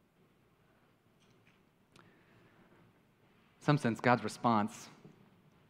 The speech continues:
many years later, <laughs> uh, well, God responds here. We're gonna read it in a second in Jeremiah, but he, he's gonna respond again. He's gonna use the same imagery that happens to Zechariah. He's gonna reuse this imagery of this wicked king. And God says, "You think you can throw my word in the fire, but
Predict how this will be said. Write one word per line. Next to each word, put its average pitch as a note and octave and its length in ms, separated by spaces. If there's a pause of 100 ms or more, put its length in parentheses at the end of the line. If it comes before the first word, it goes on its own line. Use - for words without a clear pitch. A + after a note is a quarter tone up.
many A#2+ 200
years G#2+ 280
later, F#2 420 (720)
<laughs> - 640
uh, F#2+ 320
well, B2 160
God C#3+ 180
responds A#2 360
here. G2+ 160
We're G2+ 60
gonna A2+ 100
read G#2+ 100
it G#2+ 60
in G2+ 60
a - 20
second G2 260
in F#2+ 100
Jeremiah, F2+ 440
but F2+ 100
he, D3 160
he's D3 160
gonna E3+ 160
respond C3 320
again. A2+ 200
He's A2+ 80
gonna C3 120
use A#2+ 140
the A#2 100
same B2+ 260
imagery G2+ 360
that G2 100
happens G2+ 380
to A#2 160
Zechariah. G#2 580
He's G2+ 80
gonna B2 180
reuse B2 440
this A#2 220
imagery B2 280
of G2+ 80
this G2+ 140
wicked A2+ 300
king. G#2 320 (280)
And A#2+ 100
God C3 220
says, A#2+ 240 (420)
"You D#3+ 120
think F3 160
you F3 80
can D3 160
throw D3+ 160
my C3 140
word A#2+ 220
in A2+ 100
the G#2 60
fire, G#2 380
but F#2+ 400